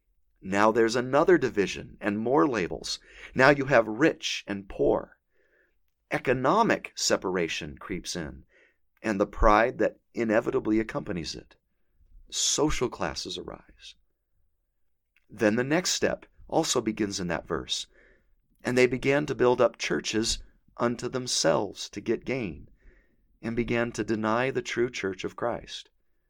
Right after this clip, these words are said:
And it came to pass that when two hundred and ten years had passed away,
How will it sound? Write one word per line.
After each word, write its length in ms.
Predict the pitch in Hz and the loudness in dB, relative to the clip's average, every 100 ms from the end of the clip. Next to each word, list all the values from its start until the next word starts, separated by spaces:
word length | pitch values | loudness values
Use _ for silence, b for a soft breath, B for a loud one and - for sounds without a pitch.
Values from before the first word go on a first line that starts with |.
| _ _ _ _ _ _ _ - | _ _ _ _ _ _ _ -4
And 100 | 113 | -2
it 60 | 117 | 0
came 200 | 139 139 | -2 -2
to 60 | |
pass 340 | 127 127 143 - | 2 4 4 2
that 120 | - | -4
when 200 | 113 104 | -4 -4
two 220 | - 147 | -4 -2
hundred 280 | 143 143 127 | 0 -2 -2
and 160 | 113 - | -6 -4
ten 180 | 120 113 | -6 -2
years 300 | 117 135 131 | -2 -2 -6
had 100 | - | -8
passed 300 | 104 - 104 | -6 -6 -4
away, 360 | 104 107 - | 0 0 -4